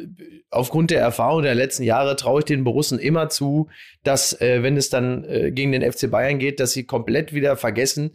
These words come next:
dass sie eigentlich eine ziemlich gute Mannschaft sind, dass ihnen das Herz, wie man so schön sagt, in die Hose rutscht. Ähm,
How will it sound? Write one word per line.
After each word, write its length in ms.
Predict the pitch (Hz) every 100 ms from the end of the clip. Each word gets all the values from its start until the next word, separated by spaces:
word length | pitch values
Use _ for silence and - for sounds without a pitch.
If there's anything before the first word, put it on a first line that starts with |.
| _ _ _
dass 200 | 127 123
sie 340 | 151 143 131 -
eigentlich 280 | 127 139 135
eine 100 | 135
ziemlich 260 | 156 143
gute 200 | - 131
Mannschaft 440 | 117 131 165 110 -
sind, 260 | 120 143
dass 140 | 127 120
ihnen 80 | 120
das 160 | 117
Herz, 560 | - 139 170 190 - 143
wie 80 | 143
man 100 | 139
so 80 |
schön 180 | 127 156
sagt, 160 | 143 117
in 60 | 131
die 80 | 113
Hose 280 | 170 151
rutscht. 360 | 107 139 170 - - - - -
Ähm, 280 | 143 147